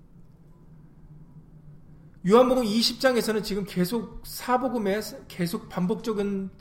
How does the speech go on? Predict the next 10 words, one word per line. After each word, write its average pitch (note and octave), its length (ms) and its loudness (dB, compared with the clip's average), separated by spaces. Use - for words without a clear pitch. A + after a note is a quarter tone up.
반복적으로 G3 540 -2
증거되고 F#3+ 560 0
있는 F3 240 -2
내용이 E3 240 -2
무엇인지를 D#3+ 560 -6
여러분들이 D3 320 -8
잘 D3 200 -12
알고 D3+ 160 -8
계시리라고 D3+ 460 -10
봅니다. D3+ 520 -12